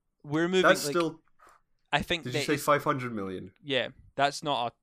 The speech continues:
Speaker 1: that's not
Speaker 2: Yeah,
Speaker 1: a ton.
Speaker 2: that's, that's still twice its budget.
Speaker 1: Uh-huh, in Star Wars.
Speaker 2: That's, that's,
Speaker 1: In
Speaker 2: that's
Speaker 1: Star
Speaker 2: a
Speaker 1: Wars
Speaker 2: successful
Speaker 1: money, that's
Speaker 2: film,
Speaker 1: not
Speaker 2: though.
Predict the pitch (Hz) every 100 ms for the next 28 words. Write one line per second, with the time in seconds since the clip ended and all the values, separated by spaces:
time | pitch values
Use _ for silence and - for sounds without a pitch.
0 | - 120 - 151 147 123 160 156 - -
1 | - - - - _ - 196 - 180 -
2 | 156 127 113 101 107 104 170 185 - _
3 | _ 143 135 113 - 143 139 127 - 139
4 | 127 117 156 131 - 151 156 156 - 165
5 | 175 131 175 170 156 131 135 131 127 117
6 | 147 139 113 104 113